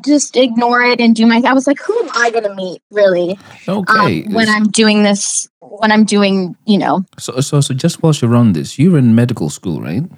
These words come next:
Speaker 2: At this point?
Speaker 1: No, so I was, I was in uni at this time. So
Speaker 2: Oh,
Speaker 1: in,
Speaker 2: okay.
Speaker 1: in America, you do four years of, like, sort of, like, the, like, university and then four years of medical school.
Speaker 2: Okay.
Speaker 1: Yeah.
Speaker 2: Wh-, where I was, wh-, where I was gonna go with that was,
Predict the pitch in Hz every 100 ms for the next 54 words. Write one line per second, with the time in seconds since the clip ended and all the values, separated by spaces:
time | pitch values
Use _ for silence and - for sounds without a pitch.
0 | _ - 95 90 - 202 254 262 262 247
1 | 254 247 262 277 247 262 277 247 208 202
2 | 180 180 185 - 185 147 - 202 196 -
3 | - 214 117 220 214 214 220 - 220 214
4 | 214 208 202 208 202 202 202 202 190 190
5 | - 190 - - 202 190 185 _ - 180
6 | - - - - 190 220 214 226 - 220
7 | 214 202 185 185 185 175 175 175 170 143
8 | - - - - - - 208 _ - -
9 | - _ 113 113 101 110 101 85 90 _
10 | _ - - - 165 - - 113 - 117
11 | 127 120 113 104 - 120 117 101 98 98
12 | 85 98 139 107 82 - 82 85 82 95